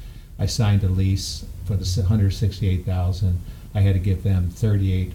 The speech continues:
hundred of it. And, uh, I, I started the health club with, uh, seventeen hundred bucks. But nobody knew I had only seventeen hundred bucks. So I hired everybody to build it. And I, I knew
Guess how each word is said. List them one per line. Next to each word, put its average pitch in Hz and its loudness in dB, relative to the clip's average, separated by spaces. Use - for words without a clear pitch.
hundred 95 0
of 101 -2
it. - -6
And, 92 2
uh, 95 0
I, 101 0
I 107 2
started 101 0
the 104 2
health 104 4
club 98 0
with, 98 -2
uh, 98 0
seventeen 101 2
hundred 98 4
bucks. - -4
But 101 2
nobody 104 6
knew 101 6
I 90 2
had 90 2
only 90 0
seventeen 87 0
hundred 87 0
bucks. 78 -6
So - -2
I 87 0
hired 98 0
everybody 87 2
to 82 0
build 82 -2
it. - -10
And 98 2
I, 104 2
I 117 2
knew 110 6